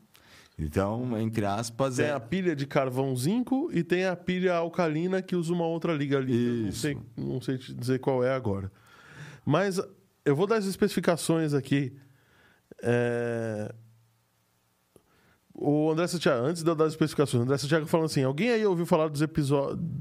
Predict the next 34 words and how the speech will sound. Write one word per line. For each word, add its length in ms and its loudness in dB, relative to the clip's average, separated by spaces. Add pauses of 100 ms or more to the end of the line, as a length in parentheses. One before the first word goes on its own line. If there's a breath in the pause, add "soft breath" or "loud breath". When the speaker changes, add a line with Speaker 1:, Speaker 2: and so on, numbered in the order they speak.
(140)
Speaker 2:
de 440 2
espiões 500 2
que 80 -4
tentaram 460 2
vender 280 2
segredos 460 2
ultra 280 2
secretos 560 0
dos 120 -2
submarinos 680 0
da 240 2
classe 580 0 (960 loud breath)
Virgi-, 800 0
da 200 4
classe 300 2
Virgínia 580 2
para 160 2
o 40 0
Brasil?" 600 2 (760 soft breath)
O 80 -4
Brasil 400 4
entrou 280 2
em 40 0
contato 480 2
com 120 2
os 80 2
Estados 420 2
Unidos 400 0
para 200 2
alertar 420 2
o 120 2
F 220 -2
B 220 6
I. 180 -8